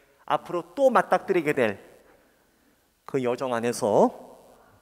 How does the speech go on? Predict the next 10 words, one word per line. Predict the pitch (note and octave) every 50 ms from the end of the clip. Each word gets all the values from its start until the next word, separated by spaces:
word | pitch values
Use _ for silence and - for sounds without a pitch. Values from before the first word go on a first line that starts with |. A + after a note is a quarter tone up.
| _ _ _ _ _ _ _ _ _ _ _ _ _ _ _ _ _ _ _ _ _ _ _ _ _ _ _ -
뭐 | - F#2+ F2 E2 D#2+ _ _ _ _ _ _
어려움, | - C3+ C#3+ C#3 C#3 C3+ B2 A2 G2 F2+ - - - _ _ _ _ _ _
불안, | - - - C#3+ D3 C#3 A#2+ G2 E2+ D#2 - - - - _ _
실패, | - - - - - D#4 C#4+ - - - - E3+ C#3 A2 F2 - - - -
우울, | C3+ C#3 D#3+ F3 F3+ F3 D3 A#2 F#2 - - - - - - - -
실망, | - - - - G#3+ G#3+ G3 F#3 F3 D3 A#2+ G2+ - - - - -
고통들 | - - C#3+ - - E3 D#3 C#3+ C#3+ B2 G2+ - - - - _ _ _ _ _ _ _ _ _ _ _ _ _ _ _ _ _ _ _ _ _ _ _ _ _ _ - _ _ _ _ _ _ _ _ _ _ _ _ _ -
닥치지 | - - - - - - D3 B2 D3
않으면 | C3 C3+ C#3 C#3+ C#3
좋겠지만 | C3+ C3+ - - C#3+ - - C3 A#2 A2+ A2+ A2+ A#2